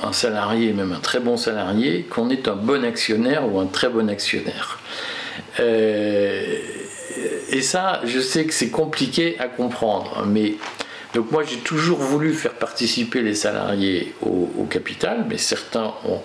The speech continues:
régul-, régulièrement refusé d'entrer dans le capital, et deux, certains ont pensé que c'était de la distribution de bonbons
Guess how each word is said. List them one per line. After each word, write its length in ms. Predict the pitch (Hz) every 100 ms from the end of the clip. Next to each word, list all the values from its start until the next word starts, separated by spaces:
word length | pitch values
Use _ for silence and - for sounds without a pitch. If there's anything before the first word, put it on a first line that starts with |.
| -
régul-, 420 | 110 101 104 101
régulièrement 600 | - 101 98 95 95 - -
refusé 920 | 98 104 123 - - 104 101 - - - - - - - -
d'entrer 320 | 104 - 110
dans 100 | 95
le 60 |
capital, 640 | 95 - - - - 110 110 -
et 80 | 104
deux, 360 | 107 147 190
certains 600 | - - 127 - 131 117 - - - - - 113
ont 80 |
pensé 500 | 110 127 127 - 175
que 80 | 190
c'était 400 | - 117 120 165
de 100 | 156
la 60 | 110
distribution 720 | 107 117 - 113 113 156 147
de 40 |
bonbons 480 | 117 139 127 135